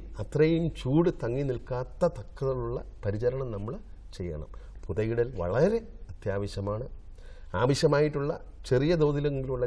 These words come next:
ജലസേചനം കൊടുത്ത് മണ്ണിൻ്റെ ചൂട് ഈ പറഞ്ഞ അധിക ചൂടിലേക്ക്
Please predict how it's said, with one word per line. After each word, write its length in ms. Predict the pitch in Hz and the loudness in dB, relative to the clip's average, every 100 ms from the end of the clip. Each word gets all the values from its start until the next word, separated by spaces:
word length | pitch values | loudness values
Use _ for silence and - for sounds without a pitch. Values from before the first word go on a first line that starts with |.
| 113 | 2
ജലസേചനം 500 | 101 104 127 135 135 | 0 2 2 2 0
കൊടുത്ത് 260 | 135 131 180 - - - | -2 -4 -8 -10 -12 -4
മണ്ണിൻ്റെ 340 | 98 113 123 131 - | 0 0 0 -2 -2
ചൂട് 260 | 113 127 175 - - - | -2 2 0 -2 -14 -6
ഈ 60 | 120 - | -6 2
പറഞ്ഞ 280 | 123 135 151 - - | 4 6 2 2 -4
അധിക 200 | 107 135 170 | -2 2 2
ചൂടിലേക്ക് 460 | 131 120 123 127 120 | 0 -4 -4 -4 -4